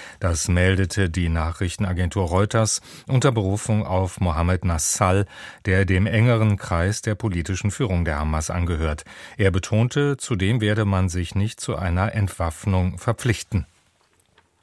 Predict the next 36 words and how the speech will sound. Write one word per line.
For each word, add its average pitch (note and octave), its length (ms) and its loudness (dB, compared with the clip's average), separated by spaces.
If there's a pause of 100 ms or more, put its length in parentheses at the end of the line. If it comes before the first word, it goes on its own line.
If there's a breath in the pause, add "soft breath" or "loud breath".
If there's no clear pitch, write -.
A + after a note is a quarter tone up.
(800 loud breath)
In A#2 200 6
der A2+ 240 6
Debatte A#2 420 4
über G#2+ 380 2
den G2+ 240 4
Umgang A#2 580 4
der F#2+ 240 2
C - 240 0
D G#2 160 0
U A#2 220 0
mit G#2+ 340 0
der G2 220 0
A G#2+ 180 0
F G2+ 180 -2
D A2+ 280 0 (360 loud breath)
hat F2+ 300 0
Bundeskanzler G2+ 720 2
Merz F2 420 2
ein F#2 280 0
Einreißen G#2+ 840 2
der E2+ 160 2
sogenannten F#2 560 0
Brandmauer E2+ 680 0
abgelehnt. - 600 -4 (480 loud breath)
Man G#2 220 6
werde B2+ 240 4
noch B2+ 140 2
viel B2+ 180 0
deutlicher A2 580 2
die G#2 140 -2
Unterschiede F2 640 -2
zur F2+ 300 -2
A F#2 200 -2
F F2+ 200 -4
D F#2+ 100 -2
herausstellen, F2 800 0